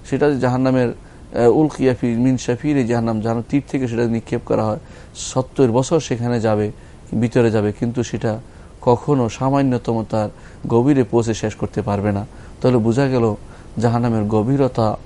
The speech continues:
অনেক বেশি, জাহান্নামের প্রশস্ততা অনেক বেশি। আল্লাহ তাআলা আমাদেরকে সেই জাহান্নাম থেকে মুক্ত রাখুন। ইনশাআল্লাহ আমরা এই জাহান্নামের আরও আলোচনা করব পরবর্তী পর্যায়ে। জাহান্নামের ফেরেশতাদের, এ, সেখানে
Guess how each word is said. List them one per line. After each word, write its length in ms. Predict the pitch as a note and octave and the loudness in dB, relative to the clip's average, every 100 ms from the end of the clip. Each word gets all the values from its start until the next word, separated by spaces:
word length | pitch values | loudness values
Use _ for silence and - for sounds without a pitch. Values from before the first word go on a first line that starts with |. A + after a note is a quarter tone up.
| - - - | -16 -20 -6
অনেক 420 | G#2+ A2+ C#3+ - | -2 2 0 2
বেশি, 320 | A#2 - A2 - - - - A#2 | 0 0 -4 -6 -14 -20 -8 -2
জাহান্নামের 400 | A2+ A#2+ A#2+ G#2+ | -2 0 0 -2
প্রশস্ততা 500 | A2+ - C#3 - A2 | -4 -4 -6 -2 0
অনেক 280 | A2 C3 | 0 0
বেশি। 300 | A2+ A2 - - - - - | 0 -2 -4 -8 -14 -10 -2
আল্লাহ 180 | B2+ C3+ | 0 0
তাআলা 200 | B2+ A2 | 0 0
আমাদেরকে 460 | A2 A2+ - A2 A2+ - - | 0 -2 -4 -6 -6 -14 -12
সেই 160 | - C3+ | 0 2
জাহান্নাম 380 | A2+ A2+ A#2+ A2 | 2 0 -2 -4
থেকে 200 | G#2+ A2 | -4 -4
মুক্ত 260 | G2+ - | -4 -2
রাখুন। 400 | G#2 G2+ - G#2+ - - - - | -2 0 -2 -6 -6 -16 -14 -6
ইনশাআল্লাহ 380 | C3 D#3+ D3+ A#2+ | -2 0 2 2
আমরা 180 | A#2 A2+ | 2 2
এই 120 | G#2+ | 0
জাহান্নামের 520 | G#2 A2 A#2+ A2+ A2 - - - - | -2 -2 0 0 -2 -6 -18 -14 -2
আরও 220 | A2 C#3+ | 0 2
আলোচনা 380 | A#2+ A2 A2 G#2 | 2 0 -2 -2
করব 200 | A2+ G#2 | 0 -2
পরবর্তী 380 | G#2+ G#2+ G#2 - | 0 -2 -4 -6
পর্যায়ে। 380 | A2+ G#2 G#2 G2+ - - - - A2+ | -4 -2 -2 -4 -6 -20 -20 -10 -4
জাহান্নামের 500 | A2 A#2 A#2 A2 A2 - - - - | -2 0 0 0 -4 -10 -20 -20 -4
ফেরেশতাদের, 640 | A2+ B2+ C3 - A#2 A#2 A2 - - - - - A2+ | 2 2 2 2 2 4 2 -2 -14 -20 -18 -6 0
এ, 280 | A2+ G#2 - - | 2 2 0 -4
সেখানে 520 | A#2 A#2+ A#2 A2 | -4 -2 0 0